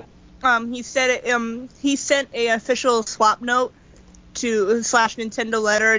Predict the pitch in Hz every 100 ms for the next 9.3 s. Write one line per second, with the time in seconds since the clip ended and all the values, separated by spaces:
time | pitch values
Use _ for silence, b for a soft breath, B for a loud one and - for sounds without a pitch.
0 | 214 220 208 - 214 208 214 214 208 214
1 | 214 214 202 202 - 214 208 220 214 196
2 | 208 202 208 202 196 202 214 214 220 -
3 | - B B B B - 208 208 214 -
4 | 233 202 208 208 - 220 226 208 202 196
5 | - - - - - - 233 233 214 202
6 | 196 190 220 196 294 226 208 202 214 196
7 | 196 - 214 196 190 196 202 202 196 196
8 | 202 196 - 202 196 190 190 - 190 196
9 | 190 196 185